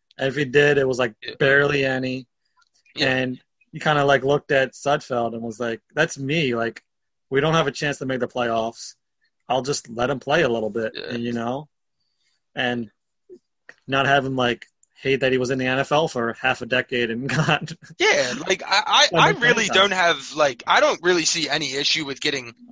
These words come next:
Speaker 1: Mm-hmm.
Speaker 2: with getting Sudfeld some snaps there. Like,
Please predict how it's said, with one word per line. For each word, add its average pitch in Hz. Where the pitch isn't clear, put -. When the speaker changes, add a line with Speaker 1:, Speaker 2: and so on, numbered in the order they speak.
Speaker 1:
Mm-hmm. 131
Speaker 2:
with 143
getting 147
Sudfeld 143
some 127
snaps 127
there. 110
Like, 123